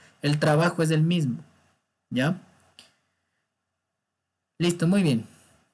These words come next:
El espagueti se quedó sin tinta, dice. Bueno. Ya, vamos al siguiente ejercicio. ¿Listo? Ahora sí ya vienen con respuesta.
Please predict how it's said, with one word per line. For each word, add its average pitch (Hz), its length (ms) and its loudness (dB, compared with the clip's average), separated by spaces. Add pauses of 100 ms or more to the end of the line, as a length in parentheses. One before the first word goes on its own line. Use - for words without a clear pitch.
El 143 80 -12
espagueti 139 460 -2
se 123 120 -4
quedó 135 200 -4
sin 123 180 -4
tinta, 127 300 -4
dice. 117 340 -6 (240)
Bueno. 117 320 -10 (1900)
Ya, 139 260 0
vamos 170 360 2
al 160 100 2
siguiente 131 380 -2
ejercicio. - 580 -16
¿Listo? 170 480 -2 (500)
Ahora 214 240 2
sí 226 140 0
ya 208 140 2
vienen 202 260 0
con 180 160 -2
respuesta. 180 720 -2